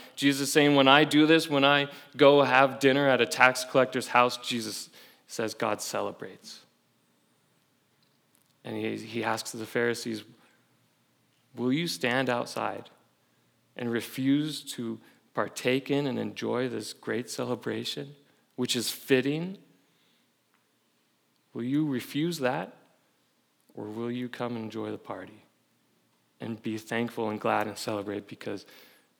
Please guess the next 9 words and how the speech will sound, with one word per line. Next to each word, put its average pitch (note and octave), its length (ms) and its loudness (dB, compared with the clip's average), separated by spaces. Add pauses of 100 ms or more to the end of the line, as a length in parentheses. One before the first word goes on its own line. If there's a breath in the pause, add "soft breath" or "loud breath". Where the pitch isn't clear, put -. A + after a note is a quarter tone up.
(100)
those A2+ 280 -2
who A#2+ 100 -6
are A2 100 -2
lost G2+ 480 -6 (320 soft breath)
have G#2+ 220 -8
returned?" - 480 -14 (1900 soft breath)
Will A2+ 140 -6
you A#2 220 -4
see, A#2 640 -2